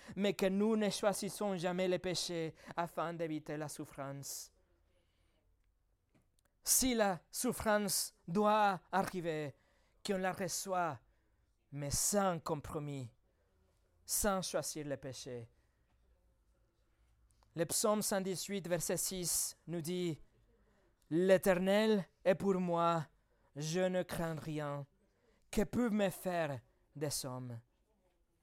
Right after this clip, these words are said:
Proverbe vingt-neuf, vingt-cinq, « La crainte des hommes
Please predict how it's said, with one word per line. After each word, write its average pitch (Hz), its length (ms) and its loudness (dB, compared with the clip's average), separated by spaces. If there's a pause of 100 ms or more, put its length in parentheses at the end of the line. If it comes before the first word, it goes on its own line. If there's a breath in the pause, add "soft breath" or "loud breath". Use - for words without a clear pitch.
(880)
Proverbe 180 460 2
vingt-neuf, 165 580 -2
vingt-cinq, « 160 880 -6 (520 soft breath)
La 175 180 2
crainte 202 500 0
des 170 320 -2
hommes 170 320 -4